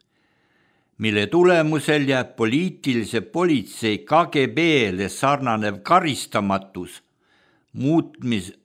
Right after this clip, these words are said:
muutmiseteta edaspidigi kehtima. Ei julge ju ükski instants kontrollida meelsuspolitsei tegevuse vastavust seadustele.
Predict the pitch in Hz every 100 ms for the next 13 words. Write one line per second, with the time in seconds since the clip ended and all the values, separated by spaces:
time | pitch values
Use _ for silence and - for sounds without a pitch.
0 | _ 139 175 175 131 107 - 117 - -
1 | 120 - _ 110 101 95 - - 170 170
2 | 90 - - 101 92 87 95 95 - 120
3 | 107 - - - 76 78 78 _ _ _
4 | _ _ _ _ _ _ _ _ _ _
5 | _ _ _ _ _ _ _ _ _ _
6 | _ _ _ - 190 226 214 226 220 202
7 | 180 180 214 226 - - 185 170 165 170
8 | - - 202 208 190 - - - 151 139
9 | 156 180 180 160 139 131 131 151 165 139
10 | - 110 - 117 117 110 - 107 101 147
11 | 170 139 110 98 95 104 110 147 143 -
12 | 101 87 87 - - 113 113 104 90 82
13 | 78 - 76 69 71